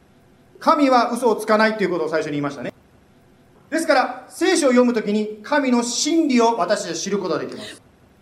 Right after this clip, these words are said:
そしてその真理は私たちを自由にしてくれる。今日の三つのポイントを振り返りますと、一番目、神を信頼しましょうということを言いましたね。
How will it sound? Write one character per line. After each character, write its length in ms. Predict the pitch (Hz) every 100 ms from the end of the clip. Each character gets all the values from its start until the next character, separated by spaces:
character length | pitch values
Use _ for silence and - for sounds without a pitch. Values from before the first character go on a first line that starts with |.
| _ _ _ _
そ 100 | -
し 60 | 254
て 60 |
そ 80 | 285
の 80 | 285
真 320 | 269 302 349
理 80 | 285
は 480 | 226 226 226 - - _
私 320 | 165 180 226
た 60 | 180
ち 100 | 196
を 300 | 196 - - -
自 200 | 143 202
由 200 | 277 247
に 120 | 190
し 60 |
て 60 | 165
く 100 | 139
れ 60 | 131
る。 220 | - - _ _ _ _ _ -
今 120 | 311
日 60 | 254
の 20 |
三 200 | 247 -
つ 100 | 330
の 120 | 320
ポ 140 | 233
イ 60 | 220
ン 40 |
ト 80 | 220
を 40 | 202
振 80 |
り 60 | 214
返 140 | 208
り 40 | 196
ま 100 | 185
す 80 | -
と、 120 | 190
一 160 | 202 269
番 120 | 247
目、 100 | 233
神 200 | 254 240
を 60 |
信 180 | 208 262
頼 160 | 277 285
し 80 | 277
ま 140 | 311
し 80 | 302
ょ 140 | 311
う 20 |
と 80 | 220
い 20 |
う 40 | 190
こ 60 |
と 60 | 170
を 40 |
言 100 | 147
い 20 | 135
ま 80 |
し 60 | 131
た 40 |
ね。 200 | 139 220